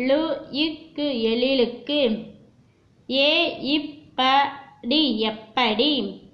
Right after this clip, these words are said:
இ ரு இ கு இம் இருக்கும். உறவினர்கள்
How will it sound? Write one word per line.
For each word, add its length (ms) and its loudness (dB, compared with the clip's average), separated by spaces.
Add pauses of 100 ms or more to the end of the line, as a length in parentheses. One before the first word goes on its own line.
(500)
இ 200 4 (420)
ரு 240 2 (500)
இ 80 4 (640)
கு 160 2 (380)
இம் 240 6 (200)
இருக்கும். 720 0 (1200)
உறவினர்கள் 840 2